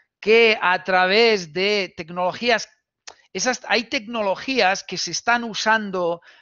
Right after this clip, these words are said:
o que hasta ahora solo se usaban, como esa que he comentado, de la de,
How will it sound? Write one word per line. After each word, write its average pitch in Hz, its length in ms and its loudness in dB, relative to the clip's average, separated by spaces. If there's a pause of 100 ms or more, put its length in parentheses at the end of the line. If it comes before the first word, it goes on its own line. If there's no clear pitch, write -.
o 160 180 -6
que 185 140 0
hasta 175 240 0
ahora 208 340 6
solo 233 360 2
se - 160 -2
usaban, 185 680 2 (420)
como 175 260 -6
esa 202 220 -2
que 196 160 -4
he 185 60 -8
comentado, 180 920 -2 (720)
de 190 420 0
la 185 400 4
de, 185 520 -4